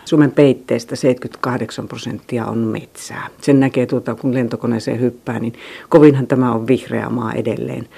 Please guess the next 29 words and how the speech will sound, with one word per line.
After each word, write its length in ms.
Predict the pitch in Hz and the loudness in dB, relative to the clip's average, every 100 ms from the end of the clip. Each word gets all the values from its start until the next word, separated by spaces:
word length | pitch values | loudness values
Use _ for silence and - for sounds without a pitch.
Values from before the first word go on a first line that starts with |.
| - - - - | -20 -20 -20 -20
Se, 240 | - 175 | 2 4
että 200 | 170 165 | 4 0
onko 120 | 143 | -2
se 120 | 151 160 | 2 4
metsää 440 | 170 175 - 143 | 6 4 2 -2
vai 100 | 131 | 0
onko 120 | 127 | -2
se 120 | 131 | -4
puupeltoa, 760 | 135 160 170 165 156 147 143 135 | 0 6 6 6 4 2 2 -2
siitä 280 | 135 143 123 | 2 0 2
voidaan 320 | 127 123 127 | 0 0 0
juupastella 500 | 135 131 127 - 120 | 0 0 -4 -4 -4
ja 80 | 123 | -4
eipästellä 540 | 120 123 - 120 117 | -4 -6 -8 -6 -2
loputtomiin, 600 | 135 127 123 - 123 120 | -2 -2 -2 -2 0 2
mutta 220 | 127 127 | 0 0
yhtä 300 | 147 202 202 | 4 4 4
kaikki 420 | 196 196 175 170 147 - - - - - _ | 2 4 4 2 -2 -2 -18 -20 -20 -20 _
kansainvälisten 800 | - 208 180 160 156 147 151 151 - | 4 4 6 6 6 6 8 8 10
investoijien 920 | 180 190 147 131 - 117 117 123 123 120 | 10 10 10 4 -2 -2 0 -2 -2 -4
katseet 500 | 143 123 - 120 - | -4 -4 -4 -4 0
ovat 280 | 127 123 - | 0 -2 0
Suomessa 480 | 139 120 117 - | 4 4 2 -2
ja 140 | 127 123 | -4 -2
Suomen 320 | - 127 120 | 0 0 2
metsissä. 640 | 117 120 - - - - - - 160 185 | 0 0 -6 -14 -14 -16 -18 -20 -18 -2
Mitä 240 | 185 190 | 0 2
ajattelet 500 | 160 139 - 143 143 | 0 0 -2 -4 -4
tästä? 420 | - 120 - - | -6 -6 -6 -14